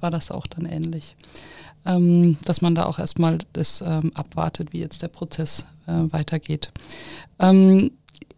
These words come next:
ich, äh, du hast es angesprochen, Benni, wir wollen jetzt ein bisschen in die, in die Zukunft schauen. Ähm,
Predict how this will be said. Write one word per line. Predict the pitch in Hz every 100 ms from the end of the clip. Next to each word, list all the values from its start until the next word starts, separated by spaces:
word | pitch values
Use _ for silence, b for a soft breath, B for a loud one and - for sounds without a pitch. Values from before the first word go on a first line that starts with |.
| -
ich, | 185 - - -
äh, | 185 190 185 180 180 180
du | 156 170
hast | 190 -
es | -
angesprochen, | 214 254 - 196 196
Benni, | 185 185
wir | 185 175
wollen | 196
jetzt | 190 -
ein |
bisschen | 180 - 190
in | 190
die, | 180 175 175
in | - 175
die | 170
Zukunft | - - 220 220 -
schauen. | - 208 220 285 - b b b b b b b
Ähm, | 185 185 185 185 185 190